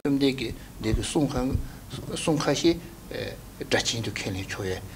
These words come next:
Khā shī yā, ā, gōng bē kēn tū chē kō yé.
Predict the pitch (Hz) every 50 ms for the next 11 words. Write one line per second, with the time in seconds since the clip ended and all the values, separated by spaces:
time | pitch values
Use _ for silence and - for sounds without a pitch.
0 | - - - - - - - 165 151 147 - 180 170 151 135 139 165 175 175 175
1 | - - - - - 110 107 101 92 - - - 117 113 117 120 110 - - 113
2 | 104 104 92 - 101 98 - - 90 80 80 - -